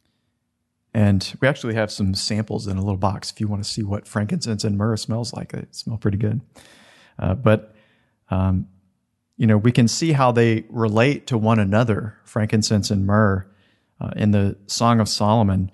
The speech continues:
In fact, there's, there's two times it talks about,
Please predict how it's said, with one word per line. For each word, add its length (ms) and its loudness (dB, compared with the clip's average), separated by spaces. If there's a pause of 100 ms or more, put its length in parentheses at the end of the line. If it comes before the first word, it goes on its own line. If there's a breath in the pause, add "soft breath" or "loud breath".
(180 soft breath)
In 80 -4
fact, 260 0
there's, 320 -2 (140)
there's 200 -4
two 220 -6
times 540 -2
it 100 -6
talks 320 -2
about, 440 -2